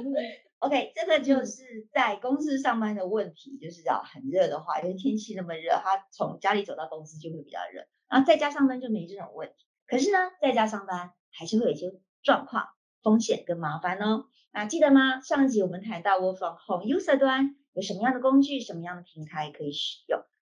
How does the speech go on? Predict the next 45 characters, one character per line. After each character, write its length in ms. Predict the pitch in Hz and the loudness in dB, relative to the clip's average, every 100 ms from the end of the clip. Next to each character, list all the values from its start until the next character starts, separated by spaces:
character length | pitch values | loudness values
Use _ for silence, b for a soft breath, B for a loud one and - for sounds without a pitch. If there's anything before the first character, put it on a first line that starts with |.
| _ | _
但 180 | 311 277 | 8 8
是 280 | 285 285 | 8 0
呢， 340 | 240 214 208 208 | 2 2 0 -4
远 180 | 175 156 | -6 -4
距 160 | 190 202 | -4 -4
上 240 | 202 180 | -2 -4
班 120 | 175 | -6
就 120 | 170 | -10
是 80 | 180 | -10
什 120 | 170 | -10
么？ 80 | 135 - | -12 -6
透 140 | 247 | -2
过 180 | 220 202 | 4 6
网 220 | 185 - | 6 4
络 160 | 180 185 | -2 -10
连 240 | 156 120 | -10 -12
线 260 | - 165 92 | -10 -10 -10
嘛。 100 | 87 _ _ _ | -14 _ _ _
只 80 | - | 2
要 80 | 277 | 2
透 120 | 359 | 2
过 80 | 339 | 2
网 220 | 269 175 | 2 2
络， 120 | 226 | -4
就 300 | 226 285 262 | -4 0 0
会 140 | 240 208 | 0 -2
有 100 | 175 | -4
网 140 | 143 | -6
络 100 | 165 | -10
资 140 | 160 | -10
安 180 | 156 151 | -10 -10
风 180 | 151 143 | -10 -12
险， 260 | - - - _ _ - | -12 -18 -20 _ _ -2
可 140 | 220 | 0
能 160 | 180 185 | 0 -2
是 220 | - 302 | -6 -2
端 220 | 277 277 | 2 2
点 120 | 262 | 2
设 140 | 185 226 | 0 -4
备 120 | 220 | -4
不 120 | 214 | -4
受 140 | 226 285 | -4 -4
控 240 | 311 269 | -2 -2
制 120 | 269 | 0
啦， 340 | 269 247 240 | 0 0 -4